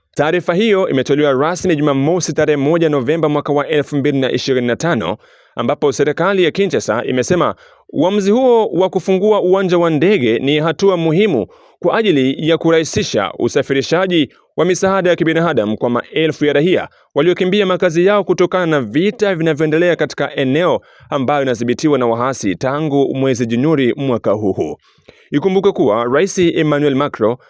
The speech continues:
alitangaza mpango huo tarehe thelathini Oktoba wakati wa mkutano wa kimataifa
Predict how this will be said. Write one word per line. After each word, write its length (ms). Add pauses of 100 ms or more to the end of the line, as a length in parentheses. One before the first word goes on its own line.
(180)
alitangaza 800
mpango 380
huo 280
tarehe 300
thelathini 460
Oktoba 420 (340)
wakati 440
wa 160
mkutano 680
wa 280
kimataifa 580